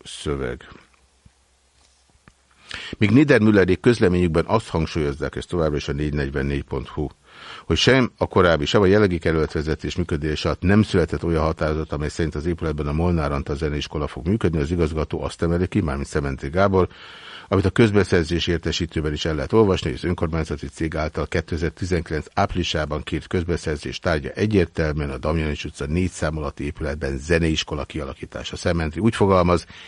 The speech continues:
tizennyolc hónapja kéri a városvezetés segítségét, hiába évekig építették ezt nekünk, és ha most kezdenek el új épületet keresni, akkor további évek telnek el, mire beköltözhetünk. Az egyik kérdés az,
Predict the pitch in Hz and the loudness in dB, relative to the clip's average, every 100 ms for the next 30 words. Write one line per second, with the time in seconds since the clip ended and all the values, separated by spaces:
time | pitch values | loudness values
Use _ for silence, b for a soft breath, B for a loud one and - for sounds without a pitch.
0 | B _ 120 104 104 98 - 90 90 - | B _ 2 6 6 4 2 4 4 2
1 | 90 82 78 82 87 78 71 82 85 80 | 0 2 0 0 0 0 0 0 -2 -2
2 | 78 82 76 78 98 85 80 82 76 73 | -4 -4 -6 -2 0 0 -2 -2 -4 0
3 | 98 95 82 76 B B B B - 135 | 4 6 6 0 B B B B 4 6
4 | 123 101 - 85 85 82 78 73 - 78 | 8 6 2 -2 -2 -2 -4 -6 -4 -4
5 | 76 - 95 87 - 76 - 73 - - | -4 -2 -2 -2 -4 -4 -2 -4 -6 -12
6 | _ 90 78 78 71 71 - - - 80 | _ -2 0 0 -2 -4 -6 -6 0 0
7 | 76 92 82 82 80 - 71 64 - 101 | 0 0 0 0 -2 -2 -4 -6 0 0
8 | 85 - 71 73 - 87 76 69 - 101 | 0 -2 -6 -8 -4 -2 0 -4 -4 -2
9 | 73 71 - 76 65 58 82 85 73 71 | 0 -4 -6 -6 -6 -6 -2 -2 -2 -4
10 | 73 76 71 - - 69 60 60 - B | -4 -6 -10 -10 -10 -10 -12 -14 -18 B
11 | B - 90 92 82 82 76 92 - 104 | B -2 2 2 0 -4 -4 -6 0 0